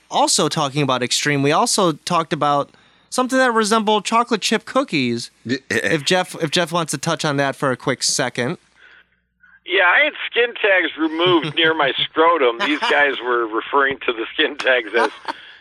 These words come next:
Speaker 3: chocolate chips because they had, they had to look them up online as I explained what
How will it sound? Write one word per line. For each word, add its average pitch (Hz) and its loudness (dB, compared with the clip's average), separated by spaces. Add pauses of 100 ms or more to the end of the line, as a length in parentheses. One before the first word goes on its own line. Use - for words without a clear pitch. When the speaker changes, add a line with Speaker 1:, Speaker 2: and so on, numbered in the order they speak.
(480)
Speaker 3:
chocolate 170 0
chips - 0 (880)
because 117 -2
they 127 2
had, 127 0 (160)
they 151 2
had 170 2
to 165 2
look 165 2
them 160 0
up 156 2 (100)
online 147 2 (280)
as 139 -2
I 131 -2
explained 147 -2 (540)
what 170 0